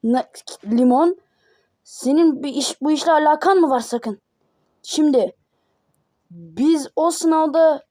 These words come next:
ismimizin yazılmadığını görünce huysuzla işbirliği yaptık ve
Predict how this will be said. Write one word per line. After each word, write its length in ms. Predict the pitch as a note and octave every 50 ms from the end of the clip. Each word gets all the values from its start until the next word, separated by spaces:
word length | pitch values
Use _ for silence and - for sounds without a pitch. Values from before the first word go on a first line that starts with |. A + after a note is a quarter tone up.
| _ - -
ismimizin 420 | C#4 - - D#4 D4+ D4 C#4+ D#4
yazılmadığını 760 | D#4 D4+ D4+ C4 D4 D#4 D4+ D#4 D#4 C#4 D#4 D#4+ D4+ D4 A#3+
görünce 600 | C#4+ D4 D#4 E4 E4 D#4+ C4 C#4 C#4 D4+ E4 E4 _ _ _ _ _ _ _ _ _ _ _ _ _ _ _ _ _ _ _ _ _ _ _ _ _
huysuzla 920 | _ - B3+ C#4+ D4 C#4+ B3+ - D#4+ E4+ D#4 C#4 D4 E4 E4+ F4 E4 D#4 - - - - _ _ _ -
işbirliği 520 | C4 - - - D4+ D#4 D4+ D4 D#4+ D#4+
yaptık 540 | D4+ C#4 C4 - - D4 E4 E4 - - - _ _ _ _ _ _ _ _ _ _ _ _ _ _ _ _ -
ve 400 | A#3+ D4 D#4 D#4+ E4 - -